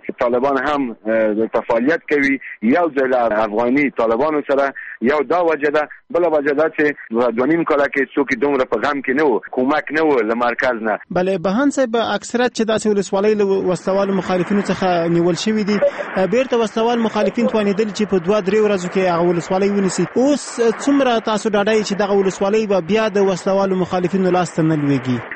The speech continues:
Speaker 1: زه به تاسو ته دا په ډاګه ووایم چې دا وارې داسې نه کېږي چې په اصلاح اردو به تر یو څه مودې د وانټ ول-، وایګل ولسوالۍ کې به میشت وي، ملي پولیس به پوستې جوړوي او دا پلان شته تر هغو چې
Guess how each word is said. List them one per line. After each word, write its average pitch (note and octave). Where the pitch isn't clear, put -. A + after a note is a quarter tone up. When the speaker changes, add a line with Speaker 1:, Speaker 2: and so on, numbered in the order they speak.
Speaker 1:
زه G3+
به G#3
تاسو G3+
ته F#3+
دا F#3
په F3+
ډاګه D#3+
ووایم A#2+
چې E3
دا F3+
وارې E3+
داسې C#3+
نه F3
کېږي C3+
چې C3
په C3
اصلاح C#3
اردو C3+
به D#3
تر C#3
یو C3+
څه -
مودې C3+
د -
وانټ C#3
ول-، B2+
وایګل B2
ولسوالۍ B2
کې B2+
به A2+
میشت E3
وي، D#3
ملي D3+
پولیس C#3
به C3
پوستې A#2+
جوړوي C3+
او G#2+
دا C3
پلان B2+
شته D3
تر B2+
هغو B2
چې B2